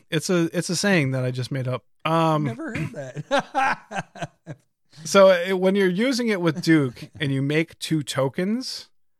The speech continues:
Speaker 1: le-, and so you got, you'll end up having three. They all recognize all of them. So it'd be scry,
Speaker 2: No.
Speaker 1: scry, scry, draw, draw, draw.
Speaker 2: No, no, no, no.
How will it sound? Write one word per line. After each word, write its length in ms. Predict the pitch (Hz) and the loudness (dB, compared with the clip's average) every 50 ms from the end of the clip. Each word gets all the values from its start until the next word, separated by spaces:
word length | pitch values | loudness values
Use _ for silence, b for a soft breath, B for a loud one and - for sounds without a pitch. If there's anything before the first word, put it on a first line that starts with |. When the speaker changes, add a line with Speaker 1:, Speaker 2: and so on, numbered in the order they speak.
| _ _ _ _ _ _ _ _ _ _ _ _ _ _ _ _ | _ _ _ _ _ _ _ _ _ _ _ _ _ _ _ _
Speaker 1:
le-, 180 | - 156 151 151 - | -4 -2 -2 -2 0
and 160 | - 156 147 | -2 -2 -2
so 100 | - 175 | 2 2
you 120 | 165 151 165 | 2 2 4
got, 260 | 185 185 156 - - | 2 2 0 0 0
you'll 240 | 165 165 175 185 165 | 2 2 2 2 2
end 160 | 165 185 202 | 0 2 2
up 120 | 226 214 - | 2 0 0
having 280 | 185 190 185 180 175 | 2 0 2 0 -2
three. 320 | 160 - - - 180 156 139 | -4 -6 -4 -2 -2 0 0
They 180 | 123 127 127 | -2 -2 -2
all 220 | 131 147 180 226 220 | 2 2 2 2 2
recognize 1000 | 196 202 185 - 196 175 156 156 151 151 156 147 147 143 143 139 - - - - _ _ _ | 2 0 -2 -2 -4 -4 -2 -2 -2 0 0 0 0 -2 -2 -2 -4 -6 -6 -8 _ _ _
all 180 | - 139 139 135 | -2 0 0 2
of 140 | 131 113 - | 0 -2 -6
them. 220 | 110 107 104 110 | -14 -20 -18 -12
So 160 | - - 160 | -6 -2 0
it'd 100 | 143 143 | 0 0
be 80 | 127 139 | 0 -2
scry, 100 | 120 - 165 | -4 -2 0
Speaker 2:
No. 60 | 165 160 165 | 2 2 2
Speaker 1:
scry, 440 | 214 220 - - 226 214 208 - | 2 0 0 -2 -2 -2 -2 -2
scry, 460 | - - 175 147 135 135 131 127 131 135 _ _ _ _ _ _ - | -2 0 0 2 2 2 0 -2 -4 -8 _ _ _ _ _ _ -6
draw, 240 | - 147 147 165 170 | -2 2 2 2 2
draw, 260 | 143 147 147 147 139 | 2 2 2 2 2
draw. 200 | 120 135 120 117 | -2 -4 -6 -4
Speaker 2:
No, 60 | 151 | -4
no, 120 | 147 139 127 | -4 -4 -4
no, 120 | 117 107 | -6 -8
no. 220 | 98 95 92 95 | -10 -12 -14 -18